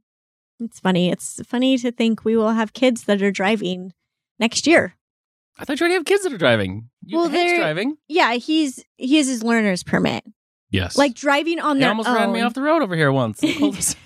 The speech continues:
Speaker 3: Yeah,
Speaker 2: really.
Speaker 3: that's
Speaker 2: He didn't really.
Speaker 3: <laughs>
Speaker 2: We just passed.
Speaker 3: Teaching or driving with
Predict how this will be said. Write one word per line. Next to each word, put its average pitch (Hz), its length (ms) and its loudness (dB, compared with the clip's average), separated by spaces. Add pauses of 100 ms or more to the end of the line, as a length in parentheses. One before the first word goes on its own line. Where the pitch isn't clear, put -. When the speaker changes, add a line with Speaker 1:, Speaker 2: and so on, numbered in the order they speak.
(140)
Speaker 3:
Yeah, 120 320 2
Speaker 2:
really. 90 140 -2
Speaker 3:
that's 107 100 -6
Speaker 2:
He 135 80 2
didn't 139 180 4
really. 98 320 0 (220)
Speaker 3:
<laughs> 117 220 -8
Speaker 2:
We 135 100 4
just 131 180 0
passed. - 540 -2 (240)
Speaker 3:
Teaching 190 500 0
or 127 300 0 (100)
driving 123 720 0
with 101 400 0